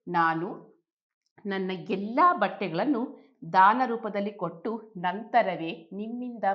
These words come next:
ಬಟ್ಟೆಗಳನ್ನ ಪಡೆಯುವೆ." ಅವಳು ಹೇಳ್ತಾಳೆ ಅಮ್ಮನ್ಗೆ, "ಅಮ್ಮ, ನನಗೆ ಹೊಸ ಬಟ್ಟೆ ಬೇಕು, ಆದ್ರೆ ನನ್ನ ಹತ್ರ ಇರುವಂತಹ, ನನ್ನ ಹತ್ರ ಇರುವಂತಹ ಬಟ್ಟೆಗಳೆಲ್ಲ ನನಗೆ ಚಿಕ್ಕದಾಗಿದೆ ಅಲ್ಲ,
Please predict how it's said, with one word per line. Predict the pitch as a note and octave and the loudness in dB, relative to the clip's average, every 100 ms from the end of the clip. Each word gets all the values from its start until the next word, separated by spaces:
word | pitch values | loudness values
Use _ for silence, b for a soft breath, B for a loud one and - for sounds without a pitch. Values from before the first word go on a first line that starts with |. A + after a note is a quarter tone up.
| E3 | 0
ಬಟ್ಟೆಗಳನ್ನ | F3 E3 - G#3+ F#3+ F#3 G3 - | -6 -6 -10 -8 -6 -6 -8 -8
ಪಡೆಯುವೆ." | F3 E3+ E3+ D3+ E3+ F3+ D#3+ - _ _ _ _ - | -6 -6 -6 -4 -2 -2 -6 -10 _ _ _ _ -2
ಅವಳು | E3 E3+ | 0 2
ಹೇಳ್ತಾಳೆ | F#3 G3+ F3+ | 2 2 0
ಅಮ್ಮನ್ಗೆ, | D#3+ F#3 F3 | -2 -6 -6
"ಅಮ್ಮ, | D#3 - _ F3 F3 D4 | -8 -10 _ -10 -4 -2
ನನಗೆ | F4+ A#3 | -2 -2
ಹೊಸ | F#3 C#4+ C#4+ | -2 2 2
ಬಟ್ಟೆ | F3 - B3 | 0 -2 -2
ಬೇಕು, | F#3 G3 D#3 - _ _ _ _ _ - | -2 -4 -8 -12 _ _ _ _ _ -10
ಆದ್ರೆ | D3+ D3 D3+ G3+ C5 - - | -6 -6 0 0 -2 -8 -8
ನನ್ನ | F#3+ G#3+ C#4+ D#4 | -4 -2 -2 -4
ಹತ್ರ | D#4 A#3+ | -4 0
ಇರುವಂತಹ, | A#3 F#3+ F3 D#3 - - D#3+ - - _ _ _ | 0 2 -2 -4 -4 4 4 4 -16 _ _ _
ನನ್ನ | F#3+ F#3+ G#3 | -8 -4 -2
ಹತ್ರ | A3 A3 | -2 -2
ಇರುವಂತಹ | F#3+ F3 E3 G#3 B3+ | -2 -2 -6 -4 -4
ಬಟ್ಟೆಗಳೆಲ್ಲ | F3 - G#3+ G3+ G3+ | -2 -4 -2 0 0
ನನಗೆ | G3 F#3+ | -2 -6
ಚಿಕ್ಕದಾಗಿದೆ | G3 G3+ A3 G#3 F#3+ F3+ | -8 -8 0 2 2 -2
ಅಲ್ಲ, | F#3 | 0